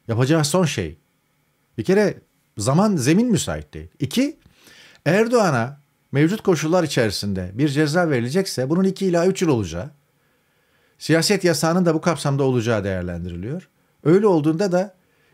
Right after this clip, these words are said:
iki yıllık bir siyaset yasağı cezası verdiğinizde iki senede biter. E, seçimde iki seneden daha geç olursa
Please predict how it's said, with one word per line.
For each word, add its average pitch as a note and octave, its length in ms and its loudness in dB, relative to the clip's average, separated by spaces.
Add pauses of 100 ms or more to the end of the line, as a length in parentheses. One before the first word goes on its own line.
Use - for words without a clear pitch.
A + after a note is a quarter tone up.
iki F#3 200 0
yıllık F#3+ 280 4
bir E3 100 4
siyaset D3+ 460 0
yasağı A2+ 320 0
cezası G2+ 480 -2
verdiğinizde G2+ 560 -2
iki F3+ 160 -2
senede C#3 340 0
biter. F3+ 300 -2 (440)
E, C3 60 2
seçimde G3 360 4
iki F#3 140 0
seneden F3+ 360 2
daha E3+ 140 2
geç F3+ 220 2
olursa A#2 480 -4